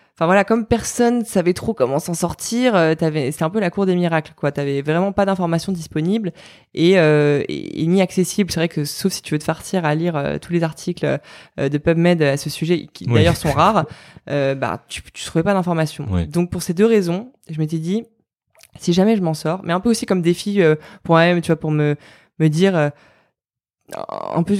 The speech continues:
Speaker 1: un peu aussi comme voie d'espoir, tu vas t'en sortir, quoi.
Speaker 2: Ouais.
Speaker 1: Euh, je m'étais dit, je le partagerai. Je savais pas comment,
Speaker 2: Ouais.
Speaker 1: mais je m'étais dit, je le partagerai. Et donc est venu <laughs> le dit moment où, euh, où mes symptômes se sont améliorés et où je me suis dit, waouh, mais c'est génial et j'ai trop envie de le partager.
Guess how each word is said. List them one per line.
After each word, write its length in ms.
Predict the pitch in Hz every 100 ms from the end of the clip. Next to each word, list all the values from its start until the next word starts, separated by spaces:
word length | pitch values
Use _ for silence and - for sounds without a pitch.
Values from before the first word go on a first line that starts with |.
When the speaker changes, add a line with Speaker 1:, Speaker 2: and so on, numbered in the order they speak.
| - -
Speaker 1:
un 140 | - 170
peu 80 |
aussi 180 | 202 180
comme 140 | 190 160
voie 100 | 175
d'espoir, 300 | 185 202 -
tu 140 | 175
vas 100 | 180
t'en 120 | 190
sortir, 440 | 165 - - 160 -
quoi. 180 | - 95
Speaker 2:
Ouais. 160 | 87 107
Speaker 1:
Euh, 460 | 147 143 143 139 143
je 60 |
m'étais 180 | 151 156
dit, 140 | 165
je 60 | 185
le 60 | 156
partagerai. 420 | 147 147 - - -
Je 120 | 135
savais 160 | 139 156
pas 100 | 196
comment, 380 | 175 131 214 - _ -
Speaker 2:
Ouais. 120 | 165
Speaker 1:
mais 80 | 175
je 60 |
m'étais 120 | 165 147
dit, 80 |
je 80 | 170
le 60 | 147
partagerai. 340 | 151 151 - - - - - _ _ -
Et 140 | 233
donc 280 | 220 196 185 -
est 100 | 170
venu 380 | 175 202 214 - 175 175
<laughs> 180 | 160
le 300 | - 151 160
dit 220 | 170 165 180
moment 480 | 175 165 180 254 -
où, 240 | 175 180
euh, 220 | 143 143 - - -
où 80 | 160
mes 120 | 151
symptômes 320 | 156 160 185
se 80 | 165
sont 140 | 151
améliorés 920 | 110 131 151 170 190 196 139 135 131
et 60 | 135
où 20 |
je 80 | 139
me 80 | 143
suis 160 | 139 160
dit, 60 |
waouh, 240 | 156 156 151
mais 80 |
c'est 160 | 147 143
génial 320 | 147 160 165
et 20 |
j'ai 120 | 139 139
trop 140 | 151
envie 120 | 156
de 40 | 151
le 60 |
partager. 500 | 139 139 143 151 220